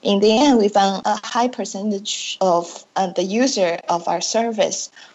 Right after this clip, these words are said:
are actually the relatives and family of patients.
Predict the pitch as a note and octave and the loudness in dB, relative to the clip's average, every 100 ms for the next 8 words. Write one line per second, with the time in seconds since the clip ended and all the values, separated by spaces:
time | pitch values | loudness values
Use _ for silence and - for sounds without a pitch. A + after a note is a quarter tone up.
0 | - - - F3+ - G3+ G3+ - - F#3 | -2 0 0 -6 -6 -6 -8 -10 -4 -2
1 | - F#3 G#3+ B3 F3 - - - - F#3+ | 2 2 4 2 0 0 -4 -6 -6 -6
2 | F3 - G#3+ A#3 - A3+ G3 E3 - - | -4 0 2 2 0 -2 0 -2 -4 -4
3 | F3 - - F#3+ F3+ G#3+ - - - | -6 -6 -2 0 0 -2 -2 -2 -2